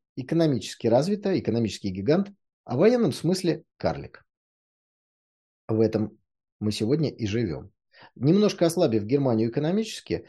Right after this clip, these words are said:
Запад подталкивает ее к пере-, перевооружению. Ну, пошли разговоры о том, что нужно восстановить всеобщую воинскую обязанность. Вот уже выделены первые, э, сотни миллиардов на перевооружение. И дальше пойдет больше.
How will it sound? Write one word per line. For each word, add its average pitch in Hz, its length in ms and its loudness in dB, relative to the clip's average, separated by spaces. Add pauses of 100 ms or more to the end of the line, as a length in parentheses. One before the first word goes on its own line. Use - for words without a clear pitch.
(120)
Запад 151 420 0
подталкивает 143 640 -2
ее 113 120 -2
к - 120 -14
пере-, 131 280 -4 (260)
перевооружению. 131 880 -2 (300)
Ну, 233 80 -2
пошли 196 340 4
разговоры 151 440 4
о 117 60 6
том, 156 160 -4
что - 140 -8
нужно 151 220 0
восстановить 113 580 0 (140)
всеобщую 156 440 0
воинскую 80 640 -4
обязанность. 76 500 -8 (260)
Вот 202 200 2
уже 139 160 4
выделены 147 460 4
первые, 147 560 2 (120)
э, 98 120 -6
сотни 156 300 -2
миллиардов 135 500 2
на 131 120 -2
перевооружение. 92 1300 -2 (260)
И - 60 -8
дальше 135 380 2
пойдет 151 340 -2
больше. 175 540 -2